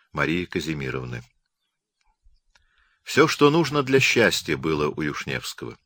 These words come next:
Любовь, дружба, довольство, почести. И он покидал все это вольно и радостно. «А знаете, Голицын, — сказал однажды после игры на скрипке, был хороший музыкант, с еще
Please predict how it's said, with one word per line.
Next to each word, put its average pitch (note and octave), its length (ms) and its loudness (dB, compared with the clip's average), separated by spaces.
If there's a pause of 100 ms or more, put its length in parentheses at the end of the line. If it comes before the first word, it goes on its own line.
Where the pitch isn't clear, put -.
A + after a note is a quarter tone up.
(420)
Любовь, G2+ 420 2
дружба, F#2 480 -4
довольство, D2+ 680 0
почести. - 680 -2 (840)
И D#2 60 -10
он G2 160 0
покидал G#2 540 2
все G2 220 0
это F#2 200 0
вольно D#2 360 -2
и - 180 -10
радостно. - 540 -10 (1200)
«А - 100 -8
знаете, B2 320 -4
Голицын, — D#2 680 0 (500)
сказал D#2 540 0
однажды D#2 480 -2
после D#2 420 -4
игры D#2 220 -4
на D#2 120 -4
скрипке, - 560 -8 (400)
был D2 160 -8
хороший D2 460 -4
музыкант, C#2+ 680 -6 (680)
с - 160 -12
еще F2+ 520 2